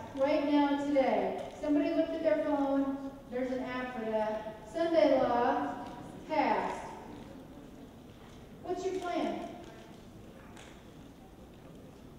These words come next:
Is that a prophetic mark in history?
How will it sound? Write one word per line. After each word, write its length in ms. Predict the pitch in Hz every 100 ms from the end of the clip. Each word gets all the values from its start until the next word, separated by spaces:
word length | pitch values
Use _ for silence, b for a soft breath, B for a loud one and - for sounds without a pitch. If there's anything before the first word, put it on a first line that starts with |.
| - -
Is 280 | 294 302 294
that 420 | 302 320 330 -
a 260 | - - 311
prophetic 920 | 302 - 339 339 339 330 339 - 254
mark 480 | 262 285 277 240 - - -
in 160 | 240 262
history? 480 | 269 - 254 214